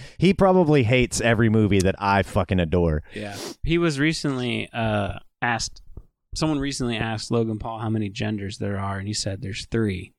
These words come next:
Speaker 2: There's male, there's female, and then there's mental illness. <laughs>
Speaker 1: Oh my God, that's red pilled as fuck.
Speaker 2: Like, what? I
Speaker 1: Uh,
Speaker 2: thought, I thought the Paul brothers were at least half-ass woke, but
Speaker 1: You would think so.
Speaker 2: you just dropped that. Dude, there's so much fucking silly shit going on right now with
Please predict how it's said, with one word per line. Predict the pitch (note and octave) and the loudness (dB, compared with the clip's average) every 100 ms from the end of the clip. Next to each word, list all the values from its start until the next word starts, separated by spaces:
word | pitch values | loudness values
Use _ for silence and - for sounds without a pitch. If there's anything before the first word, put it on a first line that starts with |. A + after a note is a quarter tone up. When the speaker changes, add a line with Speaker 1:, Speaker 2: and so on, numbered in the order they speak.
| _ _ _ _ _ | _ _ _ _ _
Speaker 2:
There's | G#2 | -2
male, | A2+ A#2+ B2+ B2+ | 0 2 0 0
there's | A#2+ G#2 | -2 -6
female, | - A#2+ A#2 A2+ A2 | -4 -2 0 0 -2
and | G#2+ | -4
then | G#2+ | -4
there's | G#2+ G2+ | -4 -4
mental | G2+ G#2+ A2 - G#2+ G#2 | -2 -2 -2 -2 -4 -4
illness. | G#2 G2+ G#2+ - - - - | -4 -2 -2 -2 0 0 -2
<laughs> | C6+ - - - A#4+ - | -8 -10 -12 -2 -2 2
Speaker 1:
Oh | F3+ A3 A#3+ | 4 6 6
my | G3+ C#3+ C3 B2+ G#2+ - | 6 6 6 4 0 -4
God, | A3 A3+ A#3+ A3+ F#3+ D3 A#2+ | 0 4 6 6 6 6 4
that's | F3+ G3+ - | 2 2 2
red | C#3 D#3+ D3+ | 4 4 4
pilled | F3+ F#3 | 4 6
as | F3+ - | 4 2
fuck. | - - - - | -2 0 0 0
Speaker 2:
Like, | - D3+ C#3 - | 2 4 2 0
what? | A2 G#2+ E3 D4 - _ _ _ _ _ - | -2 2 2 0 -4 _ _ _ _ _ -2
I | |
Speaker 1:
Uh, | D3 | 2
Speaker 2:
thought, | C3+ A3 G#3+ | 4 2 2
I | D#3+ | 0
thought | - - | 2 0
the | F3+ | 0
Paul | - F#3+ G#3+ | 0 2 2
brothers | F3+ D#3+ D3 C3 | 4 4 2 2
were | C3 B2+ | 2 2
at | B2 | 2
least | D#3+ - | 0 0
half-ass | B3+ B2 - C3+ B2 A#2+ | 0 0 0 0 0 0
woke, | A2 B2 A#2 - | 0 0 0 -2
but | A2 C#3 | 0 2
Speaker 1:
You | |
would | G3 - | 2 0
think | F#3 A3 | -2 -2
so. | - G#2 A#2 | -2 -2 0
Speaker 2:
you | A2+ | 2
just | B2 A2+ | 0 0
dropped | G#2+ A#2 A#2+ - | 0 0 0 0
that. | A2+ G#2 G#2 | -2 -2 2
Dude, | F3 | 2
there's | G3 B3+ | 2 0
so | - D#3+ F3 | 2 2 4
much | E3 D3 | 2 0
fucking | - D3 D3 B2 | -2 0 2 0
silly | - C3+ B2+ C3 | 0 0 2 0
shit | - A#2 A#2 | 0 0 0
going | A#2 A#2 | 0 2
on | A2+ A2+ A#2 | 2 2 2
right | A#2 A#2 | 2 0
now | A2+ A#2 A#2+ | 0 2 2
with | A2+ A2 - | 2 0 -6